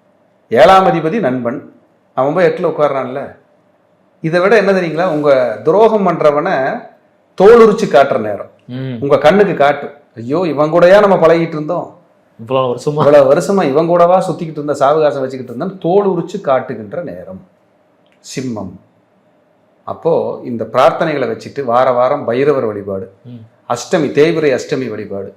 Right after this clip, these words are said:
Speaker 1: தொடர்ந்து பண்ணிட்டே வரணும். ரெண்டே ரெண்டு நல்லெண்ணெய் விளக்கு, மானசீகமான அர்ச்சனை, பிரார்த்தனை.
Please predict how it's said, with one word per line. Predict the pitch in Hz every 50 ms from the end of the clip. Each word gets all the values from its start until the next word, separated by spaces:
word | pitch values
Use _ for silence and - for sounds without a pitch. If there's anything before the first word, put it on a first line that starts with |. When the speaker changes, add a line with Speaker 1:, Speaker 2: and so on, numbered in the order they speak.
| _ _ _ _
Speaker 1:
தொடர்ந்து | 127 131 139 135 156 151 -
பண்ணிட்டே | 117 110 113 113 110 127 123 113
வரணும். | 107 101 104 - -
ரெண்டே | 120 127 135 143 156 175 196
ரெண்டு | 185 160 - 127
நல்லெண்ணெய் | 117 113 117 131 139 139 135 120
விளக்கு, | 107 107 110 - - - - - _ _ _ _ _ _ _ _ _ -
மானசீகமான | 113 120 131 147 - - - 135 123 117 110 117 139
அர்ச்சனை, | 147 123 110 - - - 127 117 110 - - -
பிரார்த்தனை. | - 120 120 120 - - 113 107 -